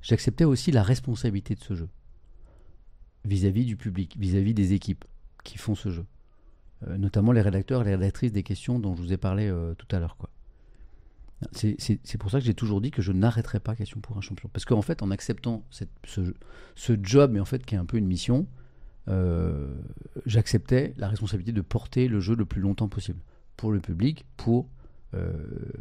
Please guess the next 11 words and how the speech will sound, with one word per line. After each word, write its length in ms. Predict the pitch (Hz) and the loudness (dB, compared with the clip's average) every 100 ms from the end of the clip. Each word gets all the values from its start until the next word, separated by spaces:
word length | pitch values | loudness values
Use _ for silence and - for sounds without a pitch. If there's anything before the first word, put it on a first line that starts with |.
| - | -10
les 200 | 95 92 | -4 -4
équipes. 240 | 95 - - - - - | -4 -8 -16 -18 -18 -4
Et 80 | 127 | 2
c'est 140 | 131 | 6
pour 120 | 104 - | 6 4
ça 120 | 160 | 0
qu'aujourd'hui, 420 | - 98 135 175 - - - - - | 2 2 2 2 0 0 -4 -14 -12
j'accepte 400 | 98 90 - 110 | -6 -6 -2 -2
de 60 | 95 | -2
poursuivre 380 | - 92 113 90 | -4 -6 -2 0
l'aventure 400 | 80 80 143 | -2 -2 0